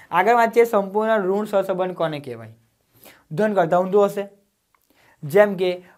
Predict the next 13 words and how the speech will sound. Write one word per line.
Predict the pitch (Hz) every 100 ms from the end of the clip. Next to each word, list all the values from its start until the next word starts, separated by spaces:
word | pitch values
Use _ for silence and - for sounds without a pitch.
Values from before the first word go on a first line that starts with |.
| -
બંનેમાં | 175 180 175 196 202 202 208 208 _ _ _ _ _ _ -
વધારો | 165 175 196 196
થાય | 208 208 - _ _ _ _ -
કે | 180
બંને | 185 190
ઘટાડો, | 185 180 165
એ | 175 180
નહીં. | 131 113 _ _ _ -
એક | 226
વધ્યું | 220 208 226 240 -
તો | 185 -
એક | 196 170
ઘટ્યું, | 160 139 117